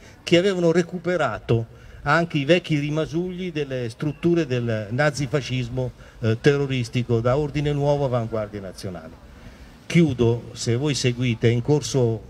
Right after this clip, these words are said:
in questo momento a Bologna, ormai da qualche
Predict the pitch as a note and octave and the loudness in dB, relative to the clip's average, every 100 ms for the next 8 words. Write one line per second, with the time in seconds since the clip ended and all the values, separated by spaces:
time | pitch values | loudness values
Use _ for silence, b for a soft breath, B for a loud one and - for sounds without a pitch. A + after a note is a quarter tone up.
0 | - - A#2 C#3 C#3 C3+ C#3 C#3+ C#3+ A#2+ | -10 -8 -4 -4 -4 -4 -2 -2 0 2
1 | B2 B2+ A2 G#2 G#2 G#2+ - - B2+ B2 | 6 8 6 4 -2 -8 -10 -10 -2 0
2 | A#2+ B2+ A#2+ G2+ C#3 B2 A#2+ G2+ - | 4 4 2 4 4 4 -2 -2 -8